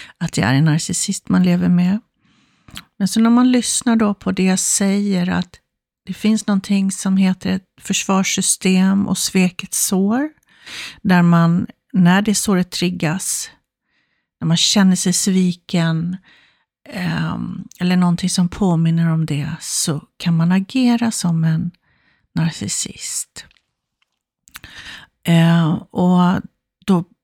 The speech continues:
började den här personen tänka om. Kan det vara så att det inte handlar om en patologisk narcissist som jag lever med?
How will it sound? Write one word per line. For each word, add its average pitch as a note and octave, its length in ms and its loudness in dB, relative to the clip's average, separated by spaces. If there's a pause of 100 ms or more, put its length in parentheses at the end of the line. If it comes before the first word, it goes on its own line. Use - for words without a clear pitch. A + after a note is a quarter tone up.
(360)
började B3+ 320 4
den A#3+ 80 4
här G#3+ 80 2
personen G#3+ 500 2
tänka A3 420 -2
om. A#3 560 -4 (360)
Kan C#4+ 300 2
det D4+ 60 2
vara F3 240 0
så F3 460 -2 (500)
att - 140 -8
det - 80 0
inte F3+ 180 0
handlar G3+ 540 4
om E3+ 280 0
en E3+ 80 0
patologisk - 600 -6
narcissist - 680 -6
som D#3+ 200 -4
jag D#3 180 -2
lever E3+ 220 -8
med? F3 180 -10